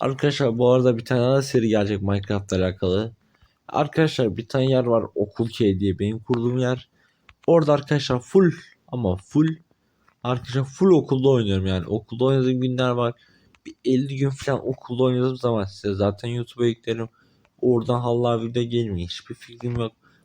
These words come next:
Ama yani güzel. Ya, okulda boş olduğum zaman arkadaşlar açıyorum. E, reklam yapmayayım işte. Şarkı uygulamasını açıyorum arkadaşlar. Orada hem şarkı çalarken hem de Minecraft oynuyorum. Böyle zevkli oluyor.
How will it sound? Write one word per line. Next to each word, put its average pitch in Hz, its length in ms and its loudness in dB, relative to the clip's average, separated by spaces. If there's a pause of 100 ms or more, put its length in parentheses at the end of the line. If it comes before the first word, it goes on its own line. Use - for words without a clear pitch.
(160)
Ama 180 140 0
yani 165 340 2
güzel. 120 480 0 (1200)
Ya, - 60 -16
okulda 123 440 -4
boş 131 220 0
olduğum 110 240 -4
zaman 101 280 -2
arkadaşlar 101 460 -10
açıyorum. 110 540 -6 (840)
E, 113 40 -2
reklam 95 440 0
yapmayayım 123 340 -2
işte. 107 200 -6
Şarkı 110 400 -2
uygulamasını 113 440 0
açıyorum 117 340 -4
arkadaşlar. 110 540 -6 (580)
Orada 127 260 -2
hem 127 120 0
şarkı 120 300 -2
çalarken 117 400 -2
hem 110 80 -6
de 113 80 -6
Minecraft 107 540 -2
oynuyorum. 113 280 -4
Böyle 110 280 0
zevkli 104 420 -2
oluyor. 92 340 -4